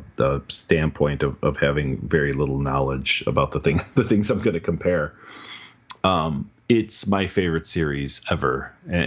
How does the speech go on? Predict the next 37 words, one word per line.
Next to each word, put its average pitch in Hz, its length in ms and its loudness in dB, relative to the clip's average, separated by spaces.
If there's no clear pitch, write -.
and 92 100 2
when 90 100 2
I 87 120 0
say 101 260 2
that, 87 260 -2
I 95 60 -4
mean, 92 160 2
I 90 80 2
don't, 98 280 0
like, 95 100 2
I 95 80 2
think 98 160 0
it's, - 260 -6
it's, - 340 -4
I 123 60 2
find 127 280 2
it 113 60 -4
hard 113 220 0
to 110 60 -2
believe 87 340 -4
that 64 100 -14
there's 82 180 -2
a 73 60 -4
series 87 480 -2
out 80 200 0
there 80 160 0
that's 76 280 -2
written 73 220 0
better 60 280 -2
than 65 140 -4
that, 62 180 -2
that's - 240 -4
more 80 260 2
epic 71 280 -2
and 69 120 0
written 69 220 -2
better. - 420 -2